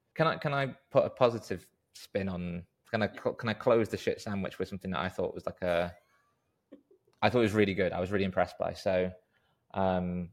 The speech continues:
lady from Tesco, she runs, like, their club card and their loyalty. She was probably my highlight, and it wasn't the sexiest conversation, but her talk was, "Is loyalty dead?"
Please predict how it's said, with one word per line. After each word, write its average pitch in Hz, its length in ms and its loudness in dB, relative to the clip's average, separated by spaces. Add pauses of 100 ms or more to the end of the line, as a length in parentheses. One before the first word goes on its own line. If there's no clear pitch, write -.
(200)
lady 107 140 2
from 104 260 -4
Tesco, 95 760 0
she - 160 -14
runs, 92 300 0
like, 92 100 -4
their 85 160 -10
club - 220 -10
card 92 240 -6
and 87 100 -8
their 87 80 -8
loyalty. 85 560 -6 (320)
She - 140 -2
was 110 120 2
probably 113 360 -2
my 95 160 -2
highlight, 90 500 0
and 95 140 -6
it 90 80 -8
wasn't 107 340 -2
the 98 60 -10
sexiest - 720 -8
conversation, 92 640 -8
but 90 140 -4
her 101 100 -4
talk - 340 0
was, 92 120 -6 (120)
"Is 95 180 -4
loyalty 92 360 -2
dead?" - 240 -4